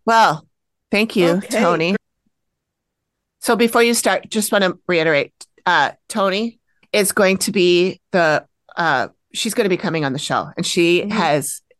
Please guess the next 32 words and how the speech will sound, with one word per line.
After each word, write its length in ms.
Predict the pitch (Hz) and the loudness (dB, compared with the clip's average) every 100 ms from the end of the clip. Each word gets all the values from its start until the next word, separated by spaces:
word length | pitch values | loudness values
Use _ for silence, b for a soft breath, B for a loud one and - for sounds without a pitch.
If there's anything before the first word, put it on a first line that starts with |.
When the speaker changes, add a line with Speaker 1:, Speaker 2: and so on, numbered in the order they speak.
| _ _ | _ _
Speaker 1:
she's 240 | - 233 214 | -6 -4 0
the 80 | 220 | 2
one 240 | 190 180 | 2 2
that, 240 | 165 - _ _ - | 0 -2 _ _ -4
uh, 260 | 170 147 127 | -2 0 -2
I 80 | 170 | -4
found 220 | 170 160 | -4 -4
on 200 | 131 139 - B B B | -4 -6 -12 B B B
Twitter 360 | - 180 160 170 | -2 0 0 -2
slash 420 | - 151 151 - | -4 -2 -2 -4
X, 320 | 170 156 - - | -4 -4 -6 -4
whatever. 400 | 160 151 175 170 B B B B - | -2 0 -2 -4 B B B B -2
And 480 | 180 170 165 160 - _ _ _ - | 0 0 -2 -4 -10 _ _ _ -10
she, 540 | - - 233 208 202 | -6 -2 0 2 2
when 160 | 202 196 | 2 2
I 100 | 185 | 2
looked 240 | 185 196 | 0 -2
at 120 | 214 190 | -2 -2
her 140 | 190 | -4
profile, 480 | - 214 226 190 175 | -2 -2 0 -2 -2
she 180 | - 202 | -4 -8
said 280 | - 180 - | -4 -4 -4
she 160 | - | -4
was 260 | 175 165 - - | -2 -2 -6 -4
a 200 | 180 160 | -2 -2
paranorm-, 680 | - - 214 214 202 185 170 - | -4 -2 0 2 0 0 -2 -4
uh, 140 | 170 - - | -4 -2 -2
no, 120 | 165 | 0
a 240 | 135 123 - _ _ _ _ _ _ - | 2 0 -6 _ _ _ _ _ _ -2
haunted 360 | 262 262 294 | 0 2 0
house 260 | 240 208 220 | 2 -2 -2
survivor. 680 | - 196 160 156 135 - | -4 -2 -2 -2 -4 -8